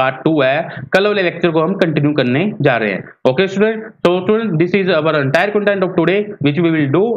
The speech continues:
in this video. Okay student, so let's start the students of lecture today.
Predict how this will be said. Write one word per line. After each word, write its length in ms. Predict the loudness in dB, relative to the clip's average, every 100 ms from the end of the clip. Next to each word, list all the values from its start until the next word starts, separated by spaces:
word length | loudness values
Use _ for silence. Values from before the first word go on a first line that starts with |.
| 0 0
in 120 | 2
this 220 | 0 0 0
video. 260 | 2 0 -2 -8 -4 -2
Okay 160 | 0 0
student, 380 | 0 -2 -2 0
so 60 | 0
let's 260 | 2 0
start 160 | 0 0
the 80 | 0
students 240 | 0 0
of 140 | 0 0
lecture 260 | 0 0 0 -2 0
today. 260 | 0 -2